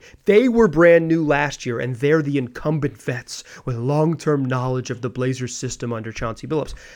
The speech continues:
Pretty much Anthony Simons is the only one who, I mean, he is the only one who's played on the entire Billups tenure, but, like,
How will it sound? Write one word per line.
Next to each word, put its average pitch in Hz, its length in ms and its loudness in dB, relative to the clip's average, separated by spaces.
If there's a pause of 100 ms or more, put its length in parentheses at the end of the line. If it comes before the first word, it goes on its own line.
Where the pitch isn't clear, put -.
Pretty - 180 2
much 247 200 4
Anthony 208 220 2
Simons 190 300 2
is 151 120 -4
the 160 60 2
only 165 180 2
one 147 340 2
who, 131 260 -4
I 156 80 0
mean, 135 140 0
he 147 140 4
is 151 140 2
the 139 80 0
only 127 120 -2
one 123 80 -4
who's 120 80 -6
played 127 220 -2
on 123 240 -4
the 123 100 -6
entire 123 280 -4
Billups 120 260 -6
tenure, 143 340 0 (240)
but, 196 140 0
like, 165 260 2